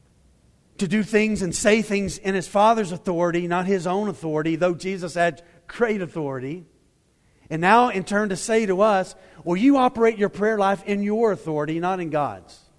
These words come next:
We are to operate our prayer life in the authority of God. So he's not gonna change things and tell us that we can speak in prayer of our own authority and just tag his name onto it,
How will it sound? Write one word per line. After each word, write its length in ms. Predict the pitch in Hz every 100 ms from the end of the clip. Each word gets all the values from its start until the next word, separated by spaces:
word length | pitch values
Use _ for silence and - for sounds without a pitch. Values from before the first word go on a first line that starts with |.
| _ _ _ _ _ _ _ _ _ _
We 160 | 127 165
are 160 | 175
to 160 | 170 143 -
operate 540 | 170 185 156 151 147
our 140 | 143
prayer 420 | 139 160 175 175 143
life 320 | 123 117 123 _ _ _ _ _
in 220 | 147 170
the 140 | 180 180
authority 720 | 165 147 147 143 139 135 131 _ _ _ _ _ _ 131
of 180 | 127
God. 400 | 98 123 113 107
So 120 | - 120
he's 120 | 107
not 180 | 147 151
gonna 160 | 151
change 520 | - - 160 156 143
things 280 | - 139 131
and 120 | 127
tell 200 | 135 151
us 220 | 139 - - _ _ -
that 100 | 127
we 140 | 131
can 160 | - 127
speak 320 | - 151 147
in 80 | 139
prayer 360 | 143 139 127
of 120 | 123 120
our 200 | 120 110 _ _ _
own 220 | 143 151 156
authority 500 | - 156 151 147 135
and 120 | 120
just 260 | 135 -
tag 320 | - 165 160 139
his 160 | 113
name 400 | 135 131 117 104 _ _ _ _ _ _ _ _ _
onto 440 | 123 123 110 139 117
it, 180 | 117